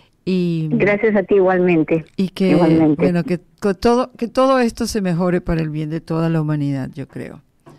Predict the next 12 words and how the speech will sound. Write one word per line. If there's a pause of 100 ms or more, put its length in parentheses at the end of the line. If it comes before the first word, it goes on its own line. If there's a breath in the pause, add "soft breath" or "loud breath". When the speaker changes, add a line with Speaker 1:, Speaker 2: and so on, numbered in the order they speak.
Speaker 2:
Exactamente, (140)
exacto. (100)
Speaker 1:
Bueno. (420 loud breath)
Speaker 2:
Y
bueno,
y
tenemos
que
seguir
adelante,
eh,
un,